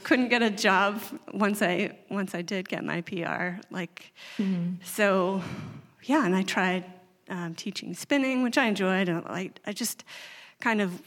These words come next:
Speaker 1: went into this, like, who am I and what do I wanna do with the rest of my life? And,
Speaker 2: Mm-hmm.
Speaker 1: um,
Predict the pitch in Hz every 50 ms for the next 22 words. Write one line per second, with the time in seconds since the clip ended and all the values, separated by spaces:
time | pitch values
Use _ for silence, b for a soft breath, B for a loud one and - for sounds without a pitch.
0 | _ _ 185 196 214 208 202 196 190 - - 214 175 202 196 190 - - - -
1 | - - - - - 190 175 - - - - 240 220 214 202 202 190 185 180 175
2 | 175 175 175 175 190 185 175 170 175 180 180 175 180 - 190 180 180 175 - -
3 | 175 - - - 165 - 185 180 175 190 208 202 - - - - 220 214 190 180
4 | 214 208 196 208 208 196 190 185 185